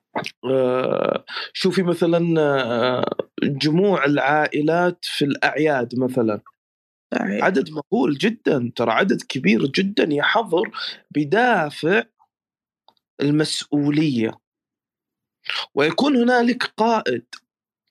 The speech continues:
Speaker 1: سواء عين هذا القائد أو ما عين، اللي أحيانًا يكون هو كبير السن، سواء حن عيناه أو حن ما عيناه، هو معروف هو القائد.
Speaker 2: أي.
Speaker 1: آه، فعلى الجانب،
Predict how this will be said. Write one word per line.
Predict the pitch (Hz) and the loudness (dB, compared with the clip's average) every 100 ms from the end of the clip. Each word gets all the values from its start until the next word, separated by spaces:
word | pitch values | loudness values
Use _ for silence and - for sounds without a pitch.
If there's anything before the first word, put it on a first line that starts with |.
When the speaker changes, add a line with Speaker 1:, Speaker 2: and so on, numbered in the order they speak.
| - _ | -20 _
Speaker 1:
سواء | - 175 185 190 220 | 0 0 2 0 0
عين | 262 302 214 | 2 2 2
هذا | 254 247 | 0 0
القائد | 214 - 254 202 | -2 -2 -2 2
أو | 226 | 0
ما | 233 254 | 0 0
عين، | 262 226 151 143 | 0 0 0 0
اللي | 151 | 0
أحيانًا | 165 185 180 | 2 2 2
يكون | 180 175 | 0 0
هو | 185 160 | 2 0
كبير | 160 147 156 | 0 0 -2
السن، | 151 - 214 190 120 - - - - - - | -2 -2 0 2 0 -6 -20 -12 -12 -12 -14
سواء | - 139 143 | -2 0 0
حن | 151 180 | 0 2
عيناه | 151 170 170 190 247 | 2 2 0 2 2
أو | 190 180 | 2 0
حن | 233 | 0
ما | 214 233 | 2 2
عيناه، | 226 208 233 240 | 2 2 2 2
هو | 320 320 | 0 0
معروف | 339 403 277 - | 2 0 0 0
هو | 156 | 0
القائد. | 165 156 139 127 127 - - - - - - - | 0 -2 0 0 -2 -6 -20 -20 -20 -20 -20 -4
Speaker 2:
أي. | 226 202 202 196 _ _ - | 0 2 0 -2 _ _ -4
Speaker 1:
آه، | - 196 151 85 - - - - - - | 0 2 2 0 -2 -4 -8 -8 -10 -2
فعلى | 170 143 - 165 170 | 0 0 0 0 2
الجانب، | 165 160 147 202 269 311 277 165 | 0 -2 0 2 2 0 2 0